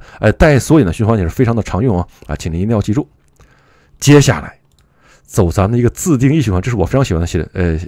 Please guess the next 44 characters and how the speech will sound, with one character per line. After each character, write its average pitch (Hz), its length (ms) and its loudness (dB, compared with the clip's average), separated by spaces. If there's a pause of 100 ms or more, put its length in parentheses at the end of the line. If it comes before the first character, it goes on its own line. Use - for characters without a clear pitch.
(100)
这 95 100 -2
写 131 180 4
法 127 120 2
啊， 113 160 2 (400)
呃， 92 200 0 (180)
给 90 200 2
一 104 160 2
个 135 80 2
i， 156 320 0
这 151 100 0
是 131 160 0
一 123 60 2
个 123 80 2
循 139 340 0
环 127 240 2
每 95 200 -2
次 117 160 -2
变 135 160 2
量 135 180 2
的 87 100 -2
赋 131 280 -2
予 - 20 2
的 87 120 0
变 143 220 4
量 123 160 2
值， 95 160 0 (440)
然 156 100 4
后 - 20 6
呢， 131 60 4
从 - 160 0
哪 131 100 2
循 110 140 4
环？ 113 140 4
从 139 280 -2
一 175 220 0
循 - 140 0
环 151 40 2
到 139 120 4
几 90 100 -4
呢？ 90 80 -4
循 127 160 -2
环 143 100 2
到 143 120 4
五。 90 340 -4